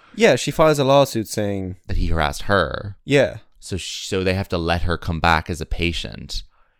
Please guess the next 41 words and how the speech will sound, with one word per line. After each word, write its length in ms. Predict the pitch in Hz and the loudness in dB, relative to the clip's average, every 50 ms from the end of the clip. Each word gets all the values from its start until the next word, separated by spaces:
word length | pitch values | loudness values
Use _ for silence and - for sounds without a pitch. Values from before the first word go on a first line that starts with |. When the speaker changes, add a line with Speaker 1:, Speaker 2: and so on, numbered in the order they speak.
| _ - | _ -8
Speaker 1:
So 160 | - 117 107 | -6 -4 -4
he 100 | 110 101 | -4 -6
can 160 | 98 - 95 | -8 -12 -14
talk 280 | - - 117 127 113 - | -8 -6 -6 -6 -6 -8
to 60 | - - | -12 -20
her. 80 | - | -18
Speaker 2:
So 120 | - - 95 | -12 -6 -6
he 140 | 90 87 | -6 -4
can, 180 | - - 92 82 | -4 -4 -4 -4
like, 240 | 82 76 76 - - | -4 -6 -6 -8 -10
try 180 | - - 80 73 | -8 -6 -6 -4
and, 160 | 71 71 71 | -4 -8 -8
like, 200 | - - - - _ _ - | -10 -10 -12 -12 _ _ -12
deal 220 | 85 78 82 80 76 | -6 -2 -2 0 0
with 140 | 76 71 | -2 -2
it 280 | 73 71 67 - - - - - - _ - | -2 -4 -4 -6 -14 -20 -20 -20 -20 _ -16
civil 340 | - - - 92 - 80 71 - - - | -12 -6 -6 -6 -6 -6 -12 -12 -14 -14
way. 400 | - - 65 55 52 50 - - 101 | -12 -8 -6 -6 -6 -6 -8 -6 -2
Speaker 1:
An 80 | 208 240 | 0 0
incredibly 840 | 226 208 - - - 254 247 220 202 185 190 180 160 147 135 131 127 | 0 0 -2 0 4 4 4 4 2 0 0 0 0 0 -2 -2 -2
oversimplistic 1000 | - - 131 135 120 123 120 117 113 - 120 113 - 127 117 104 - 110 104 - _ _ _ - | 0 0 0 2 2 0 0 0 0 -2 -4 -2 0 0 -2 -2 -2 -6 -6 -6 _ _ _ -6
way 260 | 107 110 113 107 101 | -2 0 0 2 0
of 120 | 98 92 | -2 -2
dealing 260 | 90 104 104 98 98 95 | -2 -4 -2 -2 -4 -4
with 120 | 95 95 | -6 -6
these 200 | 101 98 90 85 | -6 -8 -8 -8
things. 360 | - 92 76 - - 87 - _ _ _ _ - | -10 -14 -14 -14 -16 -20 -20 _ _ _ _ -8
Speaker 2:
It's 260 | - 90 85 87 85 - | -6 -4 -4 -4 -6 -6
just 220 | 92 85 - - _ _ - | -8 -10 -10 -12 _ _ -8
so 160 | - 90 76 | -4 -4 -4
ridiculous. 520 | 69 69 71 - - - 71 73 - 92 - | -4 -4 -8 -12 -12 -12 -16 -14 -10 -4 -2
Speaker 1:
Okay, 160 | 135 131 120 | 0 2 2
this 220 | 110 123 131 - | 2 2 0 0
woman 240 | 127 123 123 120 117 | 0 0 2 2 0
has 480 | 113 131 110 107 101 98 - - - - _ _ _ _ _ _ _ _ _ _ _ _ _ _ _ _ _ _ _ _ _ - _ - | 0 0 0 0 -2 -4 -8 -12 -14 -16 _ _ _ _ _ _ _ _ _ _ _ _ _ _ _ _ _ _ _ _ _ -20 _ -8
made 80 | 107 | -4
a 20 | 98 | -4
Speaker 2:
But 60 | 98 | -4
Speaker 1:
false 260 | - - 98 98 95 - | -2 -2 -4 -4 -4 -6
claim. 380 | - 104 95 87 92 101 123 - - | -6 -6 -6 -6 -6 -8 -10 -10 -6
Speaker 2:
Yeah. 200 | - 95 82 - | -4 -2 -2 -2